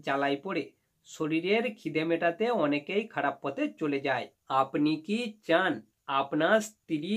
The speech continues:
খারাপ পথে চলে যাক, অন্য কারো সাথে সম্পর্ক করুক?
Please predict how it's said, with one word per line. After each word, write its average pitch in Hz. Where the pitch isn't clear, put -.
খারাপ 135
পথে 147
চলে 156
যাক, 214
অন্য 147
কারো 147
সাথে 175
সম্পর্ক 139
করুক? 190